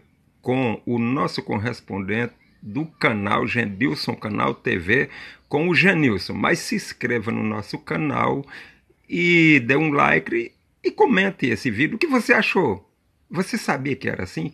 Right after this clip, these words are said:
Comente alguma coisa. Pode comentar, o seu comentário é sempre bem-vindo. Você já trabalhou assim? Você já viveu essa experiência?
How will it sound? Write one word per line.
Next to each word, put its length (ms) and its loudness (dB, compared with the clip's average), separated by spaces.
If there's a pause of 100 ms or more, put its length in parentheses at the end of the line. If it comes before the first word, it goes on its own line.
Comente 420 2
alguma 320 -2
coisa. 480 -2 (460)
Pode 220 -4
comentar, 560 -4
o 60 -6
seu 200 -2
comentário 580 -6
é 40 -4
sempre 420 -8
bem-vindo. 760 -2 (400)
Você 440 4
já 160 0
trabalhou 460 -2
assim? 460 -4 (160)
Você 560 -2
já 160 0
viveu 440 0
essa 200 -6
experiência? 920 -4